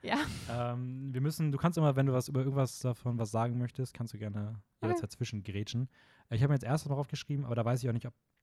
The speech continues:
Speaker 2: auch so einer, der so für mich am Rande irgendwie drin ist
Speaker 1: Mhm.
Speaker 2: und den ich auch nicht, gerade wegen, bei der Thematik jetzt auch nicht so krass gut finde, aber trotzdem, ich mag den Film an sich, ist Black Swan.
Speaker 1: Mhm.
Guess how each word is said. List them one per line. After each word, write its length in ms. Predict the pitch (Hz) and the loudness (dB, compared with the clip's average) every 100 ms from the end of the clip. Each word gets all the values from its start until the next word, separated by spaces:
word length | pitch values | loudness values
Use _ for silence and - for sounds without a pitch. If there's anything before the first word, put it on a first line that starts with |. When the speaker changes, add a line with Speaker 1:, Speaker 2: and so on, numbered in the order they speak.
| - | -4
Speaker 2:
auch 160 | 127 | -2
so 100 | 120 | 0
einer, 180 | 123 135 | 0 2
der 120 | 120 | 0
so 80 | 113 | 0
für 100 | 110 | 0
mich 100 | 127 | 0
am 100 | 117 | 2
Rande 260 | 101 117 139 | 2 4 6
irgendwie 280 | 127 127 127 | 6 4 2
drin 220 | 123 127 | 2 4
ist 240 | 131 131 _ - - | 4 2 _ -20 -6
Speaker 1:
Mhm. 140 | 285 | 0
Speaker 2:
und 120 | 131 123 | 2 4
den 80 | 123 | 2
ich 120 | 123 | 0
auch 160 | 120 | 0
nicht, 180 | 123 120 | 0 -2
gerade 320 | 117 127 135 | 2 4 4
wegen, 260 | 117 120 107 _ | 2 0 -2 _
bei 120 | - 110 | -2 2
der 180 | 123 | 2
Thematik 380 | - 135 127 123 | 2 4 4 2
jetzt 140 | 113 120 | -4 -2
auch 80 | |
nicht 140 | 107 95 | -2 -2
so 440 | 110 131 160 160 - _ _ _ | 0 4 4 2 -2 _ _ _
krass 300 | - - 151 | -10 -2 -2
gut 140 | - 151 | -2 -4
finde, 440 | - 147 147 147 | 0 2 2 2
aber 160 | 117 113 | -2 -6
trotzdem, 320 | - 131 - | -2 -4 -2
ich 60 | 98 | -4
mag 120 | 110 | -4
den 80 | - | -2
Film 140 | - 117 | -2 0
an 60 | 113 | 0
sich, 80 | |
ist 120 | 117 - | -2 -4
Black 200 | 104 - | -6 -6
Swan. 400 | - 110 151 175 _ _ _ - | -4 0 0 -2 _ _ _ -4
Speaker 1:
Mhm. 200 | 330 | 0